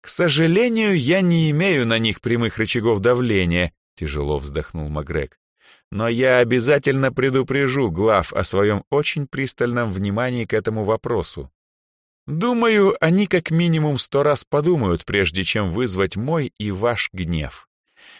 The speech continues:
Ибо если они совершат подобное нападение,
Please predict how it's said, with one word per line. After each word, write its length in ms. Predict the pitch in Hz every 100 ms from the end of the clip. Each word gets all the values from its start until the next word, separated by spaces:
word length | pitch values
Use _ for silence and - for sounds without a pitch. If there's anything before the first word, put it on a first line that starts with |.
| _
Ибо 220 | 98 92
если 340 | 95 104 - 98
они 200 | 101 98
совершат 560 | 98 98 - 104 -
подобное 480 | 92 95 92 82 76
нападение, 760 | 69 69 78 110 151 80 71